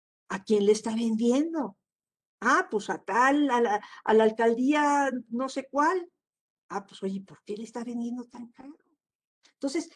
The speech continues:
sí tenemos muchos datos que podemos explotar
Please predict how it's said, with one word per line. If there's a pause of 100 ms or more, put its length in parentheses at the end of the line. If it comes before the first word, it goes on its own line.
sí
tenemos
muchos
datos (180)
que
podemos
explotar